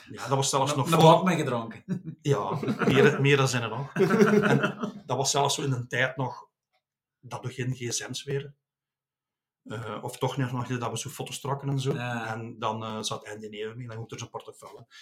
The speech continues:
Speaker 1: dan moet er foto's van zien van, eh, zijn kanger. En dan ik mijn portefeuille en foto's te zien van mij. Ja, dat was echt wel een heel, ja, een heel intense, na, na, nogal eens geweest, maar na de laatste jaren, zal ik
Speaker 2: Ja.
Speaker 1: zeggen, de laatste tien jaar niet meer. Na, als ze dat wel,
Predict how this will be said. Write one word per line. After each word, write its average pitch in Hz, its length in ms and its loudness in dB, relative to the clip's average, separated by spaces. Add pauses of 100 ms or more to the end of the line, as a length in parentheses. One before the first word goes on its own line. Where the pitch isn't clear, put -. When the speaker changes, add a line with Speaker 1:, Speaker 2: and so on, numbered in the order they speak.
Speaker 1:
dan 123 160 -4
moet 117 100 -6
er - 60 -12
foto's 123 340 -14
van 117 200 -10
zien 120 220 -6
van, 110 280 -8
eh, 107 180 -6
zijn 110 220 -8
kanger. 117 340 -14
En 110 100 -10
dan 110 120 -12
ik - 160 -16 (340)
mijn 120 220 0
portefeuille 120 460 -4
en 117 60 -10
foto's 139 300 -12 (100)
te 117 100 -10
zien 117 240 -8
van 107 140 -18
mij. 107 220 -14
Ja, 110 220 -12
dat 120 100 -8
was 113 160 -8
echt - 200 -16
wel 110 200 -8
een 107 80 -16
heel, 113 300 -8 (840)
ja, 104 280 -14
een 113 100 -12
heel 110 160 -10
intense, 104 580 -14 (600)
na, 127 380 -2
na, 120 260 -4
nogal 127 360 2
eens 135 160 0
geweest, 120 400 -6
maar 113 140 -6
na 113 200 -4
de 110 120 -6
laatste 113 320 -4
jaren, 113 460 -4
zal 110 120 -10
ik 107 60 -10
Speaker 2:
Ja. 104 60 -12
Speaker 1:
zeggen, - 260 -18 (300)
de - 60 -20
laatste 123 220 -6
tien 117 220 -8
jaar 107 220 -8
niet 104 120 -12
meer. 98 280 -18
Na, 120 380 0 (280)
als 120 240 -6
ze 120 60 -12
dat 104 140 -6
wel, 117 400 -6